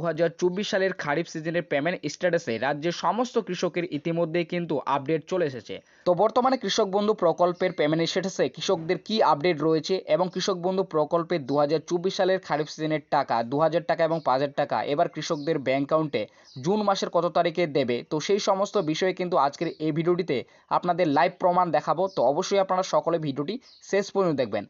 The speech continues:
তো ভিডিওটি শুরু করার আগে আপনাদের কাছে একটি ছোট্ট রিকোয়েস্ট করব, যদি আপনারা এই চ্যানেলে নতুন দর্শক হয়ে থাকেন তাহলে অবশ্যই চ্যানেলটিকে সাবস্ক্রাইব করে পাশে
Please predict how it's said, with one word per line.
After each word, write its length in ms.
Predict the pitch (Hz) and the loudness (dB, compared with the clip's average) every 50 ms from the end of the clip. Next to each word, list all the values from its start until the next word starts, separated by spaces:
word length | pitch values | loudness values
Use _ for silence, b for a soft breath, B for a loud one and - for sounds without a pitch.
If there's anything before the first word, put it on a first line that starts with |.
| b b b b b - | b b b b b -4
তো 40 | 143 131 | -2 0
ভিডিওটি 240 | 165 165 208 214 254 240 - | 0 2 2 0 0 0 0
শুরু 140 | 240 240 240 233 | 0 0 2 2
করার 220 | 240 240 233 240 | 2 4 4 4
আগে 100 | 226 226 233 214 | 4 4 2 2
আপনাদের 280 | 220 208 202 196 196 196 | 2 2 0 0 2 0
কাছে 140 | 208 180 208 | 0 0 -2
একটি 160 | 196 - - 190 - | -2 -4 -6 -4 -4
ছোট্ট 160 | 190 160 - | -2 0 0
রিকোয়েস্ট 360 | 190 180 190 190 - - - - | 2 2 2 0 -2 -6 -2 0
করব, 160 | 208 190 185 196 233 226 160 143 160 | 0 2 2 0 -2 -2 -2 -2 -2
যদি 160 | 185 196 233 226 220 | -2 2 2 2 2
আপনারা 180 | 220 214 214 202 - | 4 2 2 2 2
এই 80 | 165 170 - | 0 0 0
চ্যানেলে 240 | 185 170 175 185 175 156 147 | 0 0 0 0 0 0 0
নতুন 180 | 147 165 165 165 156 | -2 -2 -2 0 0
দর্শক 240 | 151 151 - 175 160 | 0 0 0 -2 -2
হয়ে 160 | 151 156 151 156 | -2 -2 -2 -2
থাকেন 160 | 151 156 170 190 | -2 -2 -4 -2
তাহলে 220 | - 151 143 143 143 | -2 0 2 2 2
অবশ্যই 220 | 143 147 170 147 | 2 0 -2 -4
চ্যানেলটিকে 320 | - 156 143 139 135 127 - | -2 -2 -2 -2 -4 -4 -4
সাবস্ক্রাইব 300 | 139 135 - 170 170 - - | -6 -2 0 0 0 0 0
করে 120 | 175 180 233 b b b b b - | 0 0 0 b b b b b -2
পাশে 200 | 156 160 - 185 | -2 0 0 -2